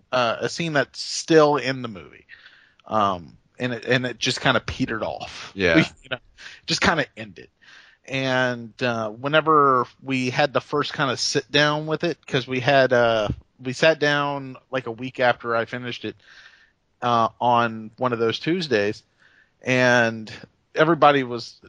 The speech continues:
Speaker 1: read through it. They liked it, but, you know, they're, they all had the same question. "What does this ending mean?" <laughs> You know,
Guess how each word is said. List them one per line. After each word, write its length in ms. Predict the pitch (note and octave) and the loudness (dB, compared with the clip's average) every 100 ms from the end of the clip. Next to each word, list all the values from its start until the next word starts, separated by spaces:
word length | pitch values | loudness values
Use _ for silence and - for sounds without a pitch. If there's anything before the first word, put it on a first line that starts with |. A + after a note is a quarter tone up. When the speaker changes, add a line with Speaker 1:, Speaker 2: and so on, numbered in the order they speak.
| - | -20
Speaker 1:
read 420 | B2+ A#2+ C#3+ D3 | -6 4 4 2
through 360 | C#3+ C3+ A#2+ B2 | -4 -2 0 0
it. 140 | A#2 _ A2+ - | -4 _ -8 -2
They 120 | C3+ | 0
liked 420 | B2 D#3+ G3+ - | 4 2 2 0
it, 220 | B2 A#2 - | -4 -2 -2
but, 180 | C3+ - D3 | -2 -2 -6
you 120 | D3+ | -2
know, 140 | A#2+ | 0
they're, 180 | A#2 B2 | 0 -2
they 140 | C#3 D#3+ | 2 4
all 160 | F#3+ | 6
had 200 | F3 F3+ | 4 0
the 60 | D3+ | -2
same 260 | - D3 C3+ | 0 0 0
question. 500 | C3+ B2 - A#2+ G#2+ _ _ _ _ _ _ _ _ _ _ _ | 0 0 -2 -10 -14 _ _ _ _ _ _ _ _ _ _ _
"What 380 | C3 C3+ G3 - _ _ C3+ | -6 2 2 2 _ _ 0
does 200 | D3+ C#3 | 0 0
this 220 | C#3 C3+ | -4 -4
ending 380 | B2+ B2 A#2 G#2 | -6 -6 -8 -12
mean?" 300 | G2 D2+ - - - - - D#3 | -16 -16 -14 -6 -2 0 2 2
<laughs> 480 | F3 G3 - F#3+ | 4 2 0 0
You 240 | F#3+ - E3 | -2 -4 -4
know, 200 | C3+ | -4